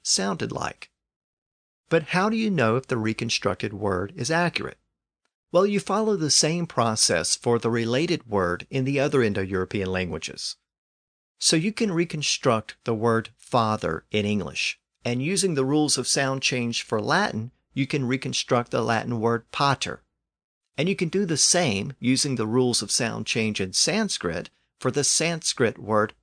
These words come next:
pitar. And when you do that, you should end up with the same or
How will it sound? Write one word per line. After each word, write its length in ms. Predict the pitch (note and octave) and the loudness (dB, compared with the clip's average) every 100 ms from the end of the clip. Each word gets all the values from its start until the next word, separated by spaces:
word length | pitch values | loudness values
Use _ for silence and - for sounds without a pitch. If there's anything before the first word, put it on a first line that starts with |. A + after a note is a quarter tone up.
| - | -4
pitar. 480 | F#3 D#3+ - - - _ _ _ _ _ _ _ _ | -4 -2 -6 -6 -12 _ _ _ _ _ _ _ _
And 180 | D#3+ E3+ | 0 4
when 180 | G3+ F#3+ | 4 4
you 100 | F#3 | 0
do 300 | G3+ C4+ B3 | 2 2 2
that, 340 | F#2 - - _ _ _ | 0 -4 -10 _ _ _
you 140 | D#3 | -4
should 520 | E3+ - - B3+ C#3+ - | 0 2 4 4 2 -2
end 240 | C#3 D3 D3+ | -4 -4 0
up 300 | C3+ B2 - | 0 0 0
with 120 | B2 | -2
the 120 | C3 | 2
same 560 | - - F#3 C3 G#2+ C3 | 4 4 4 4 2 0
or 160 | A2 | 0